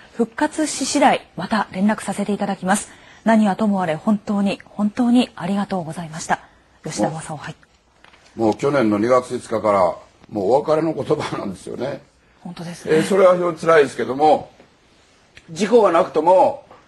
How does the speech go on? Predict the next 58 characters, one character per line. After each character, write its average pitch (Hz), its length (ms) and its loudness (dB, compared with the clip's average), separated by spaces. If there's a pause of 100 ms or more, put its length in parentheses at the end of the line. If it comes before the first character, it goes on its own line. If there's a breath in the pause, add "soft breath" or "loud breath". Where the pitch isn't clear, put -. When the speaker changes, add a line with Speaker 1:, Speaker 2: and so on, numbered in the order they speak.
(120 soft breath)
Speaker 2:
お 139 180 2
会 - 60 4
い - 20 0
し - 40 -14
て 170 80 -4
い 160 40 -2
た 170 80 -2
こ 165 100 -4
と 160 100 -2
に 123 60 0
な 117 80 2
り 143 80 -2
ま 156 140 -2
す 139 80 -6
が」 156 100 0
と、 - 240 -4
吉 127 140 -8
田 131 80 -8
さ 123 60 -6
ん - 20 -4
が 117 60 -4
お 113 40 -6
書 131 80 -8
き 147 100 -12
に 143 60 -4
な 147 120 -2
っ - 20 -8
て 151 100 -8
い 110 40 -4
る 92 60 -6
の 85 120 -6
は、 120 300 0 (500 soft breath)
実 151 200 -2
は 156 80 2
東 220 220 2
京 233 140 4
電 240 160 4
力 120 220 0
の、 107 480 2
お、 98 60 -4
幹 180 200 2
部 131 100 -4
か 110 120 2
ら、 117 420 2
こ 139 100 -6
の 135 100 0
事 160 140 -6
故 214 140 2
の 117 100 2
前 196 240 2
に 104 100 -4
で 69 120 -10
す 95 100 -14
ね、 87 80 -8
た - 140 -8
ま 202 100 0
た - 80 -4
ま、 160 300 0